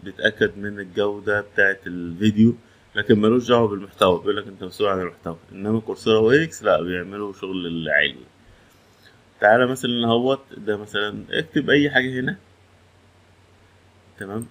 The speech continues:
ولكن أنت عايز مثلًا ال-، بتدور على ال Artificial Intelligence، هتلاقي كورسات كتيرة جدًا. مثلًا كنت بدور على Facility Management،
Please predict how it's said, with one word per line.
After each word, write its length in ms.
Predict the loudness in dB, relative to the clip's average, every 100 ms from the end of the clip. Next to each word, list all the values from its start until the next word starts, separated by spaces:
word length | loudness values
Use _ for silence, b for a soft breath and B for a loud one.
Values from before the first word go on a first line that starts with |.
| -12
ولكن 400 | 0 0 2 -2
أنت 140 | 2
عايز 220 | 2 2
مثلًا 480 | 0 -6 -4 -2 -2 0
ال-، 720 | -2 -4 -8 -4 -2 -2 -4
بتدور 480 | -8 -4 0 4
على 260 | 4 4 2
ال 340 | -6 -6 -6
Artificial 500 | -8 -12 -2 -2 -2
Intelligence، 420 | -4 -4 -4 -6 -10 _ _ b b b -20
هتلاقي 340 | 0 6 6
كورسات 440 | 6 -4 -2 -2 -4 _ -20 -16
كتيرة 260 | 4 6
جدًا. 440 | 6 2 -2 -4 -4 -16 _ _ -20
مثلًا 220 | -8 -8
كنت 200 | -8 -14
بدور 240 | -8 0
على 220 | 2 2 -4
Facility 400 | -8 -4 -4 -4
Management، 440 | -10 -10 -12 -14